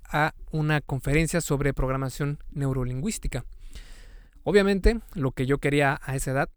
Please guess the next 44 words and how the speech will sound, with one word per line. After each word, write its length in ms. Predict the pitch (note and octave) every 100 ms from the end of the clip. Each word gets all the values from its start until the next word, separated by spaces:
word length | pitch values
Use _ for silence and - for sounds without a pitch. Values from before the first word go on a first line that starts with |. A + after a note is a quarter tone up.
| _
era 200 | D3+ C3+
ir 80 | C#3
a 60 |
jugar 280 | C3+ C#3 C3+
maquinitas 680 | C#3 B2+ C3+ F3 - A3+ -
en 80 | -
un 140 | C3 C#3+
local 340 | C3 C#3 C#3
que 100 | -
estaba 360 | - C#3 C3+ B2+
cerca 420 | - D3 C#3+ C#3
del 140 | B2+
hotel 260 | B2 - C#3
donde 200 | C3 A#2+
se 140 | C3
llevó 180 | A#2+ B2
a 40 |
cabo 220 | B2 C3 B2+
la 80 |
conferencia, 560 | A#2 B2 C3 - D#3 C4 - _ - - - - -
pero, 300 | - G#3+ A3 - - -
pues, 180 | C#3 D3+
ese 200 | C#3+ C#3
día 180 | D3
no 200 | D3 D3
abrían 340 | D3 C#3+ D3 C3+
tan 160 | B2+
temprano 400 | B2 A#2+ - C#3
las 140 | B2 A#2
maquinitas 640 | A#2 - D#3+ E3+ B3 - - - - _
y 300 | - C#3+ C3+ C#3 -
ya 180 | D#3 D#3
le 60 |
había 160 | D3+ E3
prometido 440 | - C#3+ C#3+ F3
a 60 | E3
mi 100 | D3+
papá 380 | D3+ - F#3 G3 -
que 120 | C#3+
sí 260 | - E3 F3+
iría 280 | D#3 C#3 C#3
a 40 |
la 100 | C3
conferencia. 560 | B2+ C3 D3 F3+ F#3+ D3+